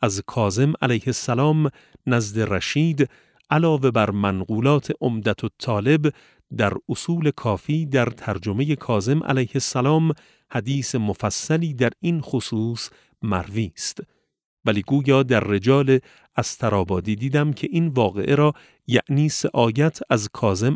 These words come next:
علیه السلام را، به علی ابن اسماعیل نسبت می‌دهد به جای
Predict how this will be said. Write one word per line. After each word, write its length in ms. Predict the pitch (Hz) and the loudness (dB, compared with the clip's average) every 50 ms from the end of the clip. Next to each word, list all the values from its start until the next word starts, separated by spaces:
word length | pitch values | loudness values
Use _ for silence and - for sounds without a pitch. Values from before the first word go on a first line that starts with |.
| - | 0
علیه 240 | - - 127 113 98 | 0 0 0 0 0
السلام 520 | 120 117 - - - 120 131 147 156 156 147 | -2 -4 -2 -2 0 0 2 2 0 2 2
را، 160 | 160 160 151 - - - _ _ _ _ - | 2 2 2 -2 -10 -20 _ _ _ _ -6
به 100 | 113 - - | -6 -4 -2
علی 380 | - 113 95 104 101 98 110 120 | -2 -4 -4 -4 -4 2 2 2
ابن 220 | 131 _ - 139 - - | 2 _ -4 -4 -2 -2
اسماعیل 920 | 117 - - - 120 113 104 101 - - 151 151 147 110 90 90 95 101 - _ _ _ _ _ - | -2 -2 -2 -2 0 2 2 2 2 0 0 0 0 -2 -4 -6 -8 -8 -8 _ _ _ _ _ -2
نسبت 560 | 110 113 101 - - - - 95 90 - - | 0 0 0 0 -2 0 0 -2 -2 -2 -4
می‌دهد 440 | 104 95 85 95 85 85 92 - _ - _ _ _ _ | -6 -4 -4 -4 -4 -6 -6 -10 _ -18 _ _ _ _
به 80 | - 113 | -2 0
جای 440 | 95 113 113 127 131 117 131 131 | 2 2 2 2 2 4 4 2